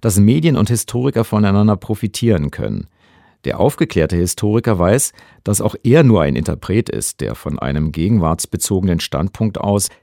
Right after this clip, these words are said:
Dinge aus der Vergangenheit rekonstruiert. Seriöse Historiker sollten etwas von den medialen Präsentationsformen für sich entdecken, um zumindest einen Teil der verlorenen Relevanz bei der Vermittlung historischer Einsichten wiederzugewinnen.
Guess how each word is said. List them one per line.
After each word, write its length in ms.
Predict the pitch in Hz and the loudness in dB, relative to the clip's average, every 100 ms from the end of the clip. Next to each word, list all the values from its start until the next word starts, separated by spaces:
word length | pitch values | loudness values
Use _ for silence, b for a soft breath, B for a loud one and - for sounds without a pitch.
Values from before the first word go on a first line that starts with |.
| b | b
Dinge 280 | 87 101 120 | -4 0 2
aus 180 | 92 - | 2 0
der 100 | 95 | -2
Vergangenheit 640 | - 85 71 95 95 92 | -2 -2 0 0 0 -2
rekonstruiert. 880 | 92 87 95 - 90 76 90 60 - b b b b b b | -4 -2 -4 -2 -4 -2 -2 -4 -10 b b b b b b
Seriöse 600 | - 107 101 101 135 185 | 0 2 4 4 4 4
Historiker 560 | 104 92 - 95 127 131 | 2 0 -2 -2 0 0
sollten 280 | 104 113 107 | 0 0 0
etwas 360 | 104 - 104 | -2 -2 -4
von 140 | - 98 | 0 0
den 140 | 95 | 2
medialen 500 | 87 80 67 87 104 | 0 0 0 2 0
Präsentationsformen 1120 | - 87 90 78 76 - 80 98 - 92 92 90 | 0 -4 -2 -4 -6 -4 -2 -4 -2 -2 0 -2
für 160 | 92 | -4
sich 240 | 82 110 - | -2 -4 -4
entdecken, 460 | 82 64 - 71 B B B - | -6 -6 -8 -10 B B B -4
um 160 | 101 | -2
zumindest 400 | - 98 92 87 | 2 2 2 -2
einen 240 | 85 80 71 | -2 -2 -2
Teil 300 | 104 117 82 | 2 2 2
der 120 | 67 | -2
verlorenen 640 | - 71 76 92 87 82 | -4 -4 -2 0 0 0
Relevanz 480 | 71 76 67 80 98 | 0 -4 -2 -2 -2
bei 100 | 82 | -4
der 120 | 78 | -4
Vermittlung 420 | - 76 80 90 | -4 -4 -4 -4
historischer 580 | 80 80 - 73 85 - | -4 -6 -8 -8 -6 -6
Einsichten 460 | 62 76 85 - 80 | -4 -4 -6 -6 -4
wiederzugewinnen. 840 | 98 90 - 69 67 71 58 50 | 0 0 -2 -8 -6 -6 -6 -8